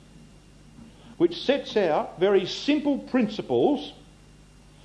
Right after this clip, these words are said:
which are gonna govern the destiny of every person who comes across my teachings, you can't understand that, how will you understand things which are deeper and more complex?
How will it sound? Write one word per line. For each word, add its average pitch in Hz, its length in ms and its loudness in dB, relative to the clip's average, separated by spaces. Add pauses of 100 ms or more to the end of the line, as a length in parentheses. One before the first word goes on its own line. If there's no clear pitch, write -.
(460)
which 160 160 2
are 185 60 8
gonna 220 220 8
govern 254 360 8
the 269 80 4
destiny 190 580 4
of 156 80 6
every 262 380 6
person 214 680 2 (200)
who 180 100 10
comes 214 300 6
across 202 400 4
my 180 220 2
teachings, 202 720 -2 (340)
you - 80 -14
can't 311 160 4
understand 226 580 0
that, 147 380 -2 (380)
how 269 280 2
will 320 120 4
you 294 120 4
understand 196 1000 0
things 190 640 -2 (920)
which - 180 2
are 180 140 6
deeper 196 480 4 (1600)
and 151 120 -2
more 185 220 6
complex? 220 600 2